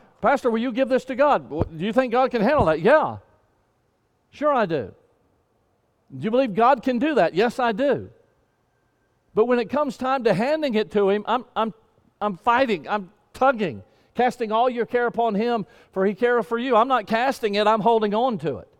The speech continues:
Now, I've done that. I'm just being honest with you. I've laid awake at night, tossing and turning, unable to sleep. And you can say anything you want to say, but I'm just being transparent. The reason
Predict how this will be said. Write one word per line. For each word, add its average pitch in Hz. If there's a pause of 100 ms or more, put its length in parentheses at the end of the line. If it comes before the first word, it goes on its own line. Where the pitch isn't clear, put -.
(840)
Now, 165
I've 302
done 339
that. 151
I'm 185
just 254
being 269
honest 285
with 151
you. 87 (1500)
I've 156
laid 220
awake 240
at 233
night, 220
tossing 247
and 208
turning, 214 (1120)
unable 269
to 294
sleep. 214 (1800)
And 165
you 240
can 220
say 208
anything 277
you 277
want 277
to 254
say, 185
but 175
I'm 220
just 208
being 208
transparent. 196
The 165
reason 240